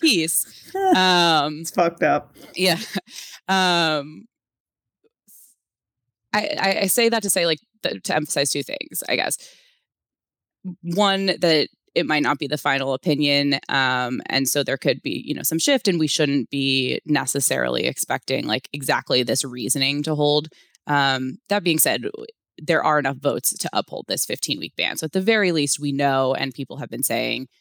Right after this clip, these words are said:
Speaker 1: Roe is gonna be severely undercut. And I think this likely su-, this likely suggests that it will be overturned. Um, but, you know, some is, I think it's important to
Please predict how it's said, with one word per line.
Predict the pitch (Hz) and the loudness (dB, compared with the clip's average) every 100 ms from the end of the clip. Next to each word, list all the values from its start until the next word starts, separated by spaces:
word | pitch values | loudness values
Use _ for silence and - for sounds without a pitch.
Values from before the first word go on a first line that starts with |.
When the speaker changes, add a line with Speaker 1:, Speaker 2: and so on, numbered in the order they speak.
| _ _ | _ _
Speaker 1:
Roe | 156 147 | 0 2
is | 147 | 2
gonna | 147 139 | 2 0
be | 135 | 0
severely | 135 139 127 127 117 | 0 0 -2 -2 0
undercut. | - 156 143 - 139 131 - | 2 2 0 -2 0 0 -2
And | 131 | -4
I | 131 | -2
think | - - | -4 -2
this | 131 | -2
likely | 123 120 113 | 0 -2 -2
su-, | 123 - - | -4 -6 -8
this | 139 - - | -6 -4 -4
likely | 135 127 - 113 | 0 0 0 0
suggests | - 120 110 110 - | -2 -4 -4 -4 -2
that | 80 | 0
it | 131 | -2
will | - 123 | -2 -4
be | 127 | -4
overturned. | 107 123 120 - 131 143 156 - - _ 156 | -4 -4 -6 -2 0 0 -2 -8 -20 _ 0
Um, | 139 139 135 - 147 | 2 2 0 -2 -2
but, | - | 0
you | 160 | 2
know, | 139 113 | 2 0
some | - 160 147 - _ _ _ _ - - - | 0 0 -2 -8 _ _ _ _ -20 -20 -4
is, | - 160 - | -2 0 0
I | 156 | 0
think | 160 151 | 0 -2
it's | 147 | -2
important | 139 143 - 139 | -2 -4 -4 -6
to | 135 | -6